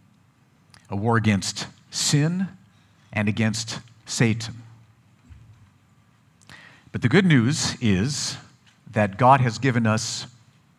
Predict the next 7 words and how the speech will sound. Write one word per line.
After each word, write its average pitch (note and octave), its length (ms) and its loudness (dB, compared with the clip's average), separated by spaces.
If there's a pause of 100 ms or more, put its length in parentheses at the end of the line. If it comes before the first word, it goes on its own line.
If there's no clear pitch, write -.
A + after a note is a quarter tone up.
(140)
weapons - 880 -4 (580)
with A2 220 -4
which G#2+ 220 -4
to G2+ 200 0 (440)
fight C3 420 0
this - 200 -8
war, D#2 300 -12